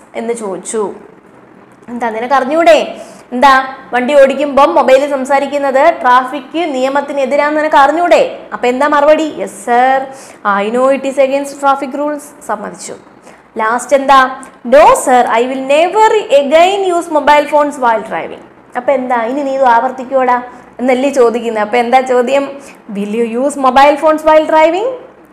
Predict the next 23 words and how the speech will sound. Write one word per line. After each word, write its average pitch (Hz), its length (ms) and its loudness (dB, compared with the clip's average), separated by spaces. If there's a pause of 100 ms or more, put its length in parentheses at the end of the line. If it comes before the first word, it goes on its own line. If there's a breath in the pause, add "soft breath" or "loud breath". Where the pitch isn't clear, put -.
ഇനി 247 240 -4
നീ 262 180 -2
അങ്ങോട്ട് 277 260 0
ഉപയോഗിക്കോ? 302 600 4 (140)
നീ 233 140 -8
ഇനി 262 100 -4
അങ്ങോട്ട് 262 280 -2
എപ്പോഴെങ്കിലും 285 380 -2
ഇങ്ങനെ 302 180 -2
ഉപയോഗിക്കോ? 320 520 0 (340 loud breath)
എന്താ 240 160 2
മറുപടി? 285 540 2 (140)
"No, 226 180 -8
sir. 254 460 -6
ഞാൻ 214 260 -10
ഇനി 262 140 -8
അങ്ങനെ 269 240 -6
ഒരിക്കലും 320 680 -4
ചെയ്യില്ല." 185 600 -10 (800 loud breath)
അത് 262 260 2
ആക്ടിവിറ്റി, - 580 -6
അതവിടെ 403 420 -2
കഴിയും. - 320 -12